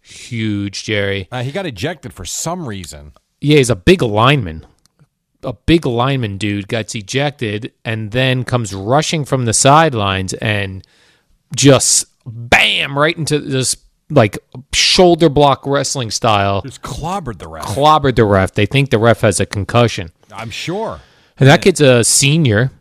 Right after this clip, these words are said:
Speaker 2: He was taken out of the stadium by police.
Speaker 1: Yeah, he's a senior. He's, like, w-, uh, in Texas, like, a defensive player of the year or something. Like, he's, uh, this is, this is gonna hurt his college,
Speaker 2: Oh, you
Speaker 1: uh,
Speaker 2: think?
Speaker 1: career. I would, I would think
Speaker 2: You
Speaker 1: so,
Speaker 2: know what,
Speaker 1: Jerry.
Speaker 2: you know
Speaker 1: You
Speaker 2: what's
Speaker 1: can't
Speaker 2: so
Speaker 1: be
Speaker 2: s-,
Speaker 1: doing that.
Speaker 2: you know what's so sad about that, though?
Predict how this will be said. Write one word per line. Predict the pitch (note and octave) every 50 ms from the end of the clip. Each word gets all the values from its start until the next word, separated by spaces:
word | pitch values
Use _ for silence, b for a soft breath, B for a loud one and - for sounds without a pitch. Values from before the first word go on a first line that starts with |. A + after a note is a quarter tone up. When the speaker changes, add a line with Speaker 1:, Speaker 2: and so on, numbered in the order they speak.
| _ _
Speaker 2:
He | F#2+ G2
was | G2 F#2+
taken | - - B2 A#2 A#2 A#2+
out | A#2+ A#2+
of | A#2+ G#2
the | G2
stadium | - - A#2+ A#2 B2 A#2+ B2 A2+ G#2+ F#2+
by | G2+ G2
police. | - - F#2+ A2+ D3+ D3+ - - - - _ _ _ -
Speaker 1:
Yeah, | A2+ A2 B2+ C3+ C3 A2 G2
he's | - C3 B2+ A2+
a | A#2 A2
senior. | - - - C#3+ D3 D3+ D#3 D#3+ D#3+ E3 E3 D#3+
He's, | C#3+ - - B2+ A2+ A2
like, | A#2+ A#2 G#2 -
w-, | - - - - - - -
uh, | - - - - -
in | - C3 A2
Texas, | - - - C#3 C3 - - C#3 A2+ - -
like, | F2 D#2+ - -
a |
defensive | E2+ - - - - - B2 C3 B2 - G#2+ -
player | - - A2 A#2+ B2 A#2
of | G#2 F#2+
the | G2 F#2
year | F#2+ A2 B2 C3+
or | C3+
something. | - - C#3+ C3+ - B2+
Like, | A#2 G#2+ G2
he's, | - C#3+ D3 C#3 C3 B2
uh, | B2 A2 G#2+ G2 G2 G2 G2+ G2+ G#2 A2
this | A#2+ D3+ D#3+ D3+
is, | C3+ A#2 -
this | A#2 A2 G#2 A2 C3
is | C#3 B2+
gonna | C3 A#2 G#2+ F#2+
hurt | G#2+ G#2+ G2
his | G2 - -
college, | - C3 D3 C#3 G#2+ F#2 F2+ E2+ - -
Speaker 2:
Oh, | A2 G#2+
you | G2
Speaker 1:
uh, | F#2+ F#2+
Speaker 2:
think? | -
Speaker 1:
career. | - A2+ G#2+ G2+ G2 F#2+ F#2 F2+
I | F2+ F2+
would, | F2 F#2 F#2 - _ -
I | - A2
would | F#2 F#2 F#2
think | - C3+ D3+ E3 -
Speaker 2:
You | -
Speaker 1:
so, | F3+ G3+
Speaker 2:
know | G#3
what, | G#3 G3+
Speaker 1:
Jerry. | F#3+ F#3+
Speaker 2:
you | -
know | -
Speaker 1:
You | - G3
Speaker 2:
what's | F#3+ C#3+
Speaker 1:
can't | C#3+ F3+
Speaker 2:
so | F3
Speaker 1:
be | D3
Speaker 2:
s-, | G#2+ F#2
Speaker 1:
doing | G2 C3+ F#3 D#3 A2+
that. | F2 E2+ B2
Speaker 2:
you | C3+
know | D3+ E3
what's | E3 -
so | - D3+
sad | - - D3 C#3+ D3+
about | D3+ D3 D3 C#3
that, | D3 D3 C#3 -
though? | D3+ D3 D3 C3+